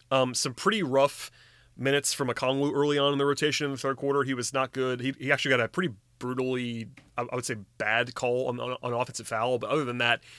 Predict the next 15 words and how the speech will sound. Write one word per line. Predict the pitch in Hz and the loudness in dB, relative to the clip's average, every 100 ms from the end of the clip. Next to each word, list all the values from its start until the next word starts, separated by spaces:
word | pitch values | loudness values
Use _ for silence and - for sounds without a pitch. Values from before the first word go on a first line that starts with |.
| - | -20
he | - 131 135 | -6 -4 0
earned | 123 127 | 0 -2
his | 120 - | -4 -4
poor | 131 135 | 0 0
play, | 139 135 135 - _ _ - | 2 2 2 -4 _ _ -4
um, | 120 120 | -4 -2
in | 131 | -2
this | 131 | -2
spot. | - 135 127 - - - - _ _ | 0 2 2 0 -8 -20 -20 _ _
Young | 135 233 | 4 6
got | 240 | 6
clotheslined | - 123 160 202 214 | 0 0 0 4 4
at | 220 | 4
one | 214 220 | 2 4
point, | 233 226 | 4 4